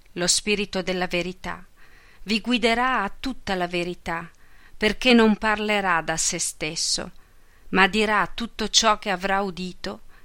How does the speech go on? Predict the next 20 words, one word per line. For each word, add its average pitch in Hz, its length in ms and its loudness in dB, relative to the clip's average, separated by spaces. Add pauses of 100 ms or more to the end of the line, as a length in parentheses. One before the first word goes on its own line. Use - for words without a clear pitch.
e 214 160 4
vi 220 140 4
annuncerà 208 720 4
le 202 120 -6
cose 180 340 -4
future. - 580 -12 (1300)
Egli 247 380 2
mi 214 160 6
glorificherà, 214 880 -2 (600)
perché 202 320 2
prenderà 214 840 4
da 175 160 -2
quel 214 260 -2
che 202 240 0
è 185 60 2
mio 175 520 -2 (100)
e 196 120 -6
ve 202 140 2
lo 208 120 2
annuncerà. 196 760 0